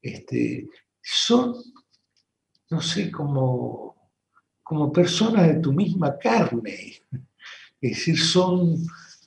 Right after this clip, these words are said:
eh, y que siembran en vos, ¿no? Este, "¿qué ves ahí para que te salga ese sonido?".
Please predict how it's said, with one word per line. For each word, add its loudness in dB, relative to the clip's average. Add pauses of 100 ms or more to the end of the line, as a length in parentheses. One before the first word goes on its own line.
(120)
eh, 2
y -2
que 0
siembran 6
en -2
vos, -2
¿no? -6 (800)
Este, -2 (1200)
"¿qué 4
ves 6
ahí 4
para 4
que 4
te -4
salga 4
ese -2
sonido?". -4